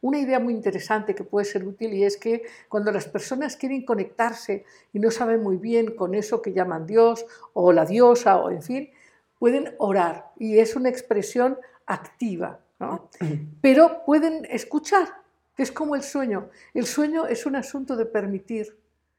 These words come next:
Speaker 1: no es un asunto de forzar.
Speaker 2: Ujú.
Speaker 1: Ninguno de nosotros cuando se va a dormir dice, "Voy a dormir, ¡pum!". No, ninguno de nosotros. Uno tiene que permitir que entre el sueño, que llegue el sueño.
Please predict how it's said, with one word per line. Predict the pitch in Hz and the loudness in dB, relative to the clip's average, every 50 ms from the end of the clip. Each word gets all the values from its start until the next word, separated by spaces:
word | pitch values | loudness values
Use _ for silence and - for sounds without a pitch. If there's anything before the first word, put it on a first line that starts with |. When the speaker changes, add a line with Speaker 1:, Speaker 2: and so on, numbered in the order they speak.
| _ _ _ _ | _ _ _ _
Speaker 1:
no | - 233 | -2 -2
es | 240 - | -2 0
un | 277 262 247 | 0 0 0
asunto | - - - 240 226 - 226 | 0 -2 -4 -4 0 0 0
de | 190 | 0
forzar. | 180 - - 170 - - - 240 233 202 - - - - - _ | 0 -2 -8 -10 -6 -4 -2 0 0 -2 -2 -8 -18 -20 -18 _
Speaker 2:
Ujú. | - 214 | -4 0
Speaker 1:
Ninguno | 214 220 220 220 247 254 262 262 | 0 2 2 2 0 2 2 2
de | 262 | 2
nosotros | 254 247 226 226 - 254 247 247 247 220 | 2 0 0 0 0 -2 -4 -4 -6 -4
cuando | - - 226 220 226 | -2 0 0 2 2
se | 220 - 220 | 0 2 2
va | 214 214 | 4 4
a | |
dormir | 208 208 196 214 226 220 226 | 4 2 0 0 -2 -2 -2
dice, | 226 220 214 - 220 - - - - - | -4 -4 -2 -2 -2 -2 -4 -8 -10 4
"Voy | - 302 311 | 8 10 12
a | 320 262 | 12 12
dormir, | 262 233 220 226 214 220 - | 10 8 8 6 4 6 10
¡pum!". | 269 311 311 262 240 214 185 - - 214 | 12 12 12 12 12 8 4 0 -2 0
No, | 220 233 185 - - - - _ _ _ - | 2 2 2 0 -2 -10 -20 _ _ _ -6
ninguno | 208 196 202 240 277 311 302 | -4 -2 -2 0 2 4 4
de | 277 | 4
nosotros. | 233 214 - - 190 - - - | 2 2 0 -2 -4 -4 -4 -6
Uno | - 254 269 311 339 330 - - - - _ _ | -4 -2 0 2 0 0 -2 -8 -20 -20 _ _
tiene | 254 262 285 285 294 | -2 0 0 0 0
que | 302 269 | 0 -2
permitir | 269 - - 247 233 220 226 226 220 226 - 269 330 349 339 339 | -2 0 0 0 2 2 0 -2 -4 -2 0 0 2 2 0 -4
que | - - 254 220 226 | -6 -4 -4 -2 -2
entre | 214 214 214 214 190 | -2 -4 -2 -2 -4
el | 175 170 | -4 -4
sueño, | - - 185 170 160 160 165 165 | -6 -6 -6 -6 -4 -6 -8 -8
que | - 180 | -8 -8
llegue | 180 - 247 247 214 196 | -6 -6 -6 -2 -2 -2
el | 160 | -2
sueño. | - - - 170 160 151 - 87 | -4 -6 -6 -6 -6 -6 -8 -12